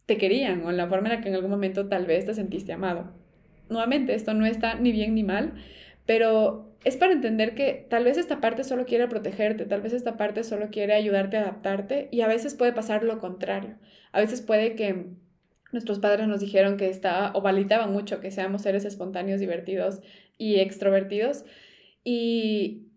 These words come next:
simplemente soy así porque me siento cómodo y porque me gusta, pero si por A B C razón de la vida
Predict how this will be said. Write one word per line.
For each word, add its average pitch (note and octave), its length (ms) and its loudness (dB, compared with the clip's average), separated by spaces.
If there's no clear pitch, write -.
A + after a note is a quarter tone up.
simplemente B3 720 2
soy A3 280 2
así A3 320 0
porque - 380 -4
me G3+ 100 -2
siento G#3 260 -4
cómodo B3+ 300 0
y A#3+ 80 2
porque F#3+ 240 -4
me F#3 140 -6
gusta, C#4 460 -6
pero G#3 280 0
si - 160 -6
por A#3 160 -2
A A#3+ 60 4
B C#4 100 2
C C4+ 160 0
razón A#3+ 300 -4
de G#3+ 80 0
la G#3 100 -2
vida F#3+ 460 -4